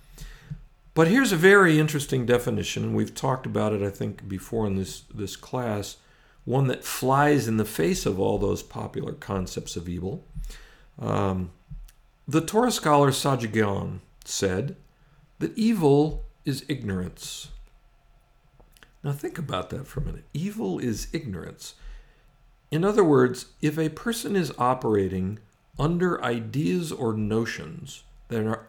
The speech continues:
that are not in accordance with reality, then one is committing evil. And that definition has some very interesting consequences.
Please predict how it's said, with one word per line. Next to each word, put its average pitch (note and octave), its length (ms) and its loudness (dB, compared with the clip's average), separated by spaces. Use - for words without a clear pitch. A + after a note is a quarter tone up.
that B2 160 -2
are A#2 120 -2
not C3+ 420 -4
in D#3+ 120 -2
accordance C3+ 540 -2
with A#2 200 -4
reality, G2+ 760 -4
then C#3+ 540 4
one D#3 220 2
is D3 140 0
committing D3+ 440 -2
evil. - 400 -4
And C#3+ 80 -4
that A#3+ 180 -4
definition F#3+ 640 2
has A2+ 240 -2
some A2+ 180 -4
very C3+ 560 2
interesting A#2+ 640 -10
consequences. - 1120 -12